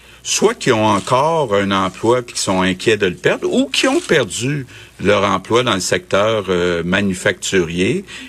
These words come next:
Et je pense que c'est une grande, euh, préoccupation. Euh, puis je pense qu'on peut appliquer, euh, la même chose ici,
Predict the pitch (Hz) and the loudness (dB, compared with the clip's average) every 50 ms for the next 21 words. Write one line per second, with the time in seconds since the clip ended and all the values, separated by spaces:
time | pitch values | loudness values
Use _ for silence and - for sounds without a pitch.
0 | - - 98 107 120 139 - - - 214 - 294 285 - - 120 104 98 95 98 | -4 0 0 2 2 0 0 -2 -2 -2 -2 -2 -2 -2 -2 0 0 2 2 2
1 | 98 107 120 139 143 135 113 98 98 95 95 90 90 90 90 87 82 - - - | 2 2 0 0 -2 -2 -2 0 0 2 2 2 2 2 0 -2 -2 -6 -12 -20
2 | - - - 110 127 143 139 117 98 90 - - - 110 101 92 87 - - - | -16 -8 -2 0 2 2 2 2 0 -2 -6 -6 -2 0 0 0 0 -4 -4 -2
3 | 98 92 92 90 - 131 - - - - - - - - - 92 90 90 85 - | 0 0 0 -2 -4 -8 -12 -16 -20 -20 -20 -20 -18 -12 -6 -2 -2 -2 -2 -2
4 | - - - 135 175 - - - - 110 98 95 90 90 - - 117 127 147 147 | -4 0 0 0 0 0 -2 0 0 0 2 2 0 -2 -2 0 0 2 2 4
5 | 135 - 87 - - - - - - 117 131 139 123 110 85 87 87 85 87 90 | 2 2 2 0 -4 -8 -6 -2 0 2 2 4 4 2 2 2 2 2 2 2
6 | 92 98 92 90 - - 110 - 120 101 85 - - - - 98 104 123 | 2 2 0 0 0 0 0 0 0 -4 -4 -4 -4 -4 -4 -4 -6 -8